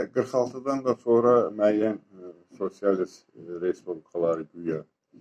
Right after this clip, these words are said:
e, var idi, e, yəni Avropada. Yəni bunlar o qədər, e,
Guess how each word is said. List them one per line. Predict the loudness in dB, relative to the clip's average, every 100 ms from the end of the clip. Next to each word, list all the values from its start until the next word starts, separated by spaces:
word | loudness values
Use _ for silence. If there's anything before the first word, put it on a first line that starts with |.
| _ _ _ _ -10
e, | -8 -6 -4 -6 -8 -10 -16 -8
var | -2 0 0
idi, | 2 4 6 2
e, | -4 -20 -20
yəni | -16 -14 -10 -8
Avropada. | -8 -8 -2 2 4 4 2 _ _ _ _ _ _
Yəni | -2 0
bunlar | 2 4 6 4 2 -6
o | -2 2
qədər, | 4 6 4 4 -2
e, | 4